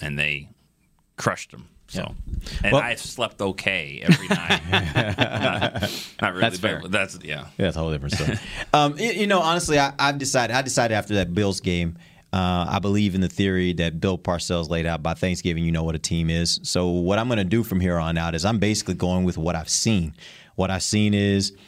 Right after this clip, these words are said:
Speaker 2: the Cowboys, when they're playing a team that's above five hundred, they don't really play very well. They don't win those games.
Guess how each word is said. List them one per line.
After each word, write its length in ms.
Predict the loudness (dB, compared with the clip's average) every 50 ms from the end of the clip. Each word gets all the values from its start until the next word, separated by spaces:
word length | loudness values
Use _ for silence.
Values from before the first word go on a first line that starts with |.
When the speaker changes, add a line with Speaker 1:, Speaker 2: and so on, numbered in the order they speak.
| -20 -20 -14 _
Speaker 2:
the 80 | -6 -2
Cowboys, 460 | 0 0 0 0 2 2 0 2 2
when 80 | 2 2
they're 120 | 2 0
playing 320 | 0 0 0 0 2 0 0
a 40 |
team 340 | 0 0 0 0 2 2 2 0
that's 160 | 0 0 0
above 240 | 0 0 0 0 0
five 240 | 0 0 2 2
hundred, 360 | 2 2 2 2 0 -2 -4 -8 -12 -14 -14 -14 -18 _ -6 -4
they 120 | -2 -2
don't 180 | 0 -2 -2 -2
really 280 | -2 0 0 -2 -4 -6 -10 -12 -8
play 180 | -6 -4 -4
very 240 | -4 -4 -4 -4 -4
well. 220 | -4 -4 -4 -4 -4
They 80 | -4 -2
don't 180 | -2 -2 -2
win 160 | -2 -2 -2
those 180 | -2 -2 -4 -6
games. 280 | -6 -6 -6 -6 -8